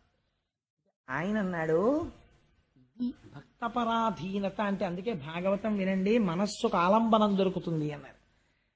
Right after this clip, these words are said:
ఆయన అన్నాడు, "నా పాదములు ఇంతమంది చేత ఎందుకు ఆరాధింపబడతాయో తెలుసా? మీ వంటి బ్రహ్మజ్ఞానులు నమ్మి అర్చించిన పాదములు కనుక."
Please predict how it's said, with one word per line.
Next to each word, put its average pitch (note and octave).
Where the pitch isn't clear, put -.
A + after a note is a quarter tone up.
ఆయన F#3
అన్నాడు, F#3
"నా F3
పాదములు A3
ఇంతమంది G#3
చేత B3
ఎందుకు G3+
ఆరాధింపబడతాయో G#3
తెలుసా? G3
మీ F3+
వంటి F3
బ్రహ్మజ్ఞానులు E3
నమ్మి D#3
అర్చించిన D3+
పాదములు C#3
కనుక." B2